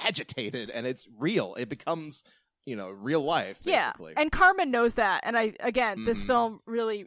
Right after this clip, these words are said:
Speaker 2: really underutilizes Carmen. It's just how good she is at, at her hustling. And even, uh, by the end, she's doing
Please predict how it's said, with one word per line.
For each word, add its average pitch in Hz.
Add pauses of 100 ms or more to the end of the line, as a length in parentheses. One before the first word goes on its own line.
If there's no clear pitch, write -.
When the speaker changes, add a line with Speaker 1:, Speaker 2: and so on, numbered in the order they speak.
Speaker 2:
really 214
underutilizes 202
Carmen. 196 (160)
It's 220
just 226
how 208
good 208
she 196
is 160 (800)
at, 240 (260)
at 208
her 214
hustling. 202
And 185
even, 320 (160)
uh, 190 (500)
by 240
the 226
end, 190 (1080)
she's 294
doing 262